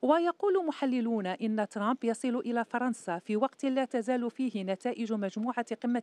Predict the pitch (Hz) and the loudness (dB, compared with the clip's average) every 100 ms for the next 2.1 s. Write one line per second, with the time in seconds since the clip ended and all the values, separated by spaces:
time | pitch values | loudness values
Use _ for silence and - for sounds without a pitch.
0 | 214 180 202 208 240 - 226 214 233 220 | -2 -4 -6 -2 -2 -2 -4 -2 0 0
1 | 233 226 233 240 - 208 233 262 202 165 | 0 0 0 -2 -2 0 0 0 -2 -2
2 | 160 | -4